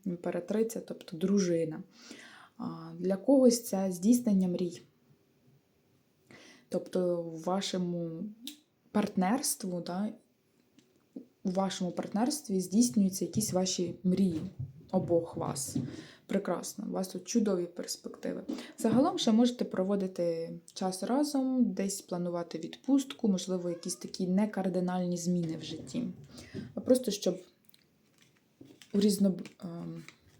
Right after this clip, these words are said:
забарвити та різнообразити ваше життя.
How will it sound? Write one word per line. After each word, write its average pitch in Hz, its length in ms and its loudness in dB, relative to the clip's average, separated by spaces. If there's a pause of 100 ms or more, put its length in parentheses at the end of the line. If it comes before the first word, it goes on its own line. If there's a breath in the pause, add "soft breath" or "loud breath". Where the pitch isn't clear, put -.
(280)
забарвити 185 800 4
та 180 140 0
різнообразити 175 840 0
ваше 165 280 -10
життя. 170 380 -8